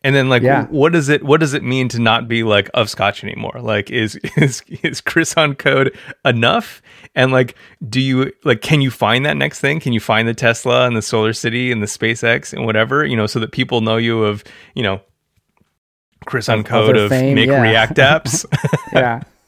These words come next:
Speaker 2: Yeah. So I, I thinking, uh, the courses is, are, are good because there's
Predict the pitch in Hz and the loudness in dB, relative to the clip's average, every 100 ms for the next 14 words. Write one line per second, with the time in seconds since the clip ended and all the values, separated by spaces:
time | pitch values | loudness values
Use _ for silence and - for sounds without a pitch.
0 | _ - - _ 139 170 196 139 185 175 | _ -20 -20 _ 2 2 2 0 2 2
1 | 165 180 175 170 - 233 233 220 196 170 | 2 0 0 -2 -2 -4 -2 -2 -2 0
2 | 160 147 - _ _ _ _ _ _ - | 0 0 -4 _ _ _ _ _ _ -6
3 | 147 214 233 233 196 156 135 - - 143 | -2 2 2 2 0 0 -2 -8 -2 -2
4 | 139 139 127 156 170 156 151 131 143 131 | 0 -2 0 0 0 0 0 0 0 -2
5 | - | -6